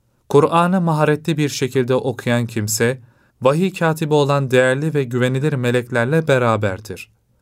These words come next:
Kendisine zor geldiği halde, heceliye heceliye Kur'an'ı okuyan kimseye de iki sevap vardır. Buhari, Müslim. Zorlandığınız zaman Allah Resulü sallallahu aleyhi ve sellemin bu müjdesini hatırlayın.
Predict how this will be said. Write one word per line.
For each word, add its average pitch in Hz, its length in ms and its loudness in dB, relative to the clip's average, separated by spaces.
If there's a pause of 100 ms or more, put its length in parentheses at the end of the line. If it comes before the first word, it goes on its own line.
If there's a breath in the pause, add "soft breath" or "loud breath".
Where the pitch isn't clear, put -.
Kendisine 151 600 -2
zor 151 260 4
geldiği 131 440 0
halde, 107 460 0 (380 soft breath)
heceliye 160 640 4
heceliye 147 480 2
Kur'an'ı 135 520 0
okuyan 120 360 -2
kimseye 117 480 -2
de 113 220 2 (300 loud breath)
iki 151 240 -2
sevap 139 480 0
vardır. 92 480 -8 (600)
Buhari, 117 640 0 (260)
Müslim. 113 440 -6 (680)
Zorlandığınız 175 800 2
zaman 160 420 0 (100)
Allah 156 340 2
Resulü 139 420 -2
sallallahu 139 720 2
aleyhi 127 400 2
ve 117 100 2
sellemin 127 600 -2
bu 170 100 0
müjdesini 131 520 -2
hatırlayın. 101 680 -6